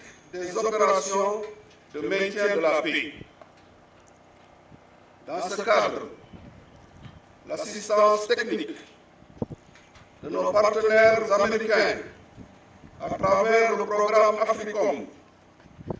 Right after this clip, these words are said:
de nos collaborateurs français par la mise en œuvre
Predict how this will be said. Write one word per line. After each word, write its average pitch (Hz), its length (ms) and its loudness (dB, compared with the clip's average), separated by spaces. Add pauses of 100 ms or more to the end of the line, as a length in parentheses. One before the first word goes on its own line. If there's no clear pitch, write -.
(960)
de 156 60 -10
nos 214 240 -2
collaborateurs 233 760 4
français 240 680 0 (1080)
par 180 160 -6
la 202 220 4
mise - 220 0
en 214 220 6
œuvre 233 400 0